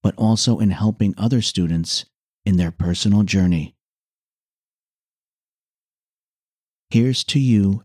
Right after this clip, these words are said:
and your fulfillment and growth into every tomorrow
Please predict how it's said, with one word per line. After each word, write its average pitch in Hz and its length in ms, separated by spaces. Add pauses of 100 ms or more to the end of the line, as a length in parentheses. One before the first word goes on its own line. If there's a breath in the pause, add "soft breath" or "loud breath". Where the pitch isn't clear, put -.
(120)
and 98 160
your 98 140
fulfillment 101 720 (240)
and 95 200
growth 95 480 (120)
into 98 340
every 101 300
tomorrow 98 640